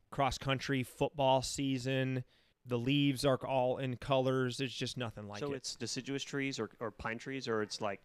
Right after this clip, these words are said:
Speaker 1: Maple trees
Speaker 2: Okay.
Speaker 1: that are all, have changed colors, and the apple barns are open.
Speaker 2: Yeah,
Speaker 1: You got,
Speaker 2: that's good.
Speaker 1: you, you have pumpkin donuts when you're done, and apple cider, and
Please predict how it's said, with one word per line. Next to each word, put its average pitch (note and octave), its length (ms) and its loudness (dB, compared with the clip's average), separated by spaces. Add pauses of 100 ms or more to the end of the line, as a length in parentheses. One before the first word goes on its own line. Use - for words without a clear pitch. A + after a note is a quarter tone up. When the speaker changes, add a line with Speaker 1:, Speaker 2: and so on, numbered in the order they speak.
(140)
Speaker 1:
Maple C#3 360 6
trees C3+ 520 2
Speaker 2:
Okay. B2+ 60 2
Speaker 1:
that A#2 60 2
are A#2+ 140 4
all, A#2 180 2 (180)
have A#2+ 180 -2
changed B2 420 0
colors, A#2+ 460 2
and A2+ 60 -8
the A#2+ 100 4
apple C3 260 4
barns B2 380 4
are A#2 160 4
open. A#2+ 220 2 (120)
Speaker 2:
Yeah, A#2 60 -2
Speaker 1:
You A2+ 60 -6
got, A2 100 0
Speaker 2:
that's G#2 120 -8
good. G2+ 180 -16 (260)
Speaker 1:
you, B2 120 -2
you B2+ 260 0
have A2+ 120 0
pumpkin C#3 340 6
donuts C3 380 6
when C3 140 2
you're B2 100 2
done, B2 320 4
and A2+ 100 0
apple B2 220 0
cider, A#2+ 600 4
and G#2+ 200 -2